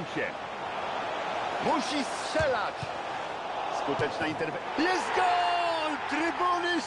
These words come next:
szaleją, proszę państwa! Co za emocje!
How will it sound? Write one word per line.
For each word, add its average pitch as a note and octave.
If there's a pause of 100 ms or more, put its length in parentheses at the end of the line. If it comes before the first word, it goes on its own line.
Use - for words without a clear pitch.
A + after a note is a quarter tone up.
szaleją, E4+ (100)
proszę D#4+
państwa! D4+ (340)
Co F4
za E4+
emocje! D#4+